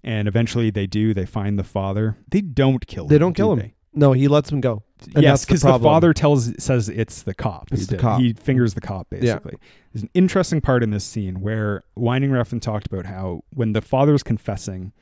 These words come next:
Speaker 1: uh, Gordon Brown is there, Ryan Gosling is there, and another, uh, actor whose name I forget, but, uh, he plays Charlie in the film.
Speaker 2: Mm-hmm.
Speaker 1: He'll come up later. Uh, he's a Thai actor.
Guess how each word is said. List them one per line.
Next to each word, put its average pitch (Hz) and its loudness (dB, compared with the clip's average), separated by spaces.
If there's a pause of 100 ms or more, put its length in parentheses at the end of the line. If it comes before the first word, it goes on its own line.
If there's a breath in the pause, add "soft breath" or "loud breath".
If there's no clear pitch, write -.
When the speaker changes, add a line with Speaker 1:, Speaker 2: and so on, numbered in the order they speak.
(720 soft breath)
Speaker 1:
uh, 101 -4
Gordon 135 2
Brown 117 2
is 110 -2
there, 107 -2
Ryan 107 -2
Gosling 104 -4
is 101 -6
there, 101 -2
and 104 -4
another, 107 0 (380)
uh, 101 -4
actor 104 -4
whose 101 -4
name 107 -6
I 107 -4
forget, 98 -14
but, 104 -10
uh, 117 -10
he 98 -8
plays 101 -8
Charlie 107 -4
in 104 -6
the 98 -6
film. 113 -6 (100)
Speaker 2:
Mm-hmm. 131 2
Speaker 1:
He'll 113 0
come 117 -4
up 104 -6
later. 95 -6 (560 soft breath)
Uh, 107 0
he's 104 0
a 104 0
Thai 101 -6
actor. 98 -8